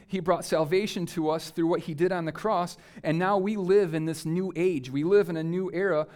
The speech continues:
where we are the recipients of God's divine blessings upon us as those who can live victorious through suffering in this world.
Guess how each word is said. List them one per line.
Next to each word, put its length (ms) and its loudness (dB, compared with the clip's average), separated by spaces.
where 180 0
we 160 0
are 140 2
the 80 -4
recipients 760 -6
of 220 -6
God's 400 -4
divine 560 -4
blessings 560 -6
upon 360 -6
us 140 -10
as 180 -10
those 280 0
who 80 -8
can 300 -4
live 180 -2
victorious 800 -4
through 260 -6
suffering 640 -8
in 120 -6
this 200 -10
world. 320 -6